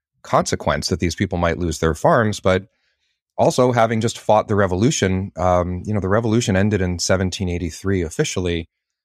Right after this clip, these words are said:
This was seventeen eighty-six, and these people felt like, "We just fought a war for our liberty, and that means not being pushed off of our farms to pay taxes to,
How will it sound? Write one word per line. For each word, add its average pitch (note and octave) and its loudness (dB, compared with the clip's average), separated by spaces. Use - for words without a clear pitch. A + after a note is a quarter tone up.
This A2+ -2
was A2 -4
seventeen G2+ 2
eighty-six, F#2 -2
and G#2 0
these A2+ 0
people A#2+ -2
felt G#2+ 2
like, G#2 0
"We A2 2
just B2+ -2
fought G2+ 2
a F#2 2
war G2 2
for F#2+ 0
our D#2 2
liberty, F#2+ 0
and F#2+ -2
that A2 0
means A#2+ 0
not G2 2
being F#2 -2
pushed - -4
off F#2+ 2
of F2+ -6
our F2 2
farms G2 0
to - -10
pay F#2+ -2
taxes F2+ -4
to, E2+ -4